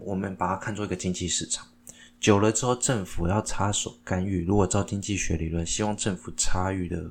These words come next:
干-，干涉的程度要越低嘛，所以也就是说，补助的金额会越来越少，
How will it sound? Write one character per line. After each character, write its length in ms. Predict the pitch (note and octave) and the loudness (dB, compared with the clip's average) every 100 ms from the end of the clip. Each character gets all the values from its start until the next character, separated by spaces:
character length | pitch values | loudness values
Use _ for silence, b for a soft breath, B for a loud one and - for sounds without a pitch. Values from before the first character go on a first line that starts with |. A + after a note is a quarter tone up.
| - | -2
干-， 180 | F#2+ F#2+ - - - | 0 0 -2 -6 -6
干 160 | - G2 | 0 0
涉 180 | F2+ F#2 | 2 2
的 160 | F2 E2+ _ B B B B | 0 -2 _ B B B B
程 240 | - - | 0 0
度 140 | F3+ G2+ | 2 2
要 80 | G2 | 4
越 180 | F#2+ | 2
低 280 | F2 - F2 | 0 -2 -2
嘛， 160 | E2+ E2 B B B | -2 -8 B B B
所 160 | B E3+ | B -2
以 180 | D#3+ G2+ | 0 2
也 40 | |
就 80 | G#2 | 2
是 60 | A#2 | 0
说， 120 | A#2 - | -2 4
补 160 | F#2+ F2+ | 6 8
助 180 | C#3+ | 6
的 60 | B2 | 6
金 120 | B2 | 2
额 80 | A2 | 0
会 180 | F#2 G2+ | 2 2
越 120 | G2 | 2
来 80 | E2 | 0
越 160 | F2 | 0
少， 220 | D#2+ - | -2 -6